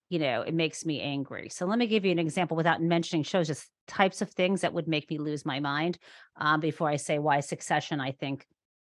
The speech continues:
succeeds, um, even though there may be some nits. Like, I think I was once watching a sh-, a movie and someone was talking about needing to get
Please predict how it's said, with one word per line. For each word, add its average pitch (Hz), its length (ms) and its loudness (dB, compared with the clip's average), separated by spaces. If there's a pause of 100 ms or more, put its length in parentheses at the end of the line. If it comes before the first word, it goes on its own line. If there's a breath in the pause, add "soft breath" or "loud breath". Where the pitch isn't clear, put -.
(200)
succeeds, - 880 -14
um, 135 220 -4
even 147 180 -2
though 135 120 0
there 127 120 -4
may 131 140 -2
be 131 100 -8
some 127 260 -6
nits. 131 400 -6 (400 loud breath)
Like, 180 220 2
I 180 80 2
think 208 180 0
I 190 60 4
was 151 140 0
once 151 340 -2
watching 147 360 0
a 127 40 -2
sh-, - 240 -12
a 156 80 -6
movie 147 460 -2
and 135 100 -4
someone 151 220 -6
was 127 120 -6
talking 139 360 -6
about 131 340 -2
needing 143 360 -4
to 156 100 -12
get 131 240 -4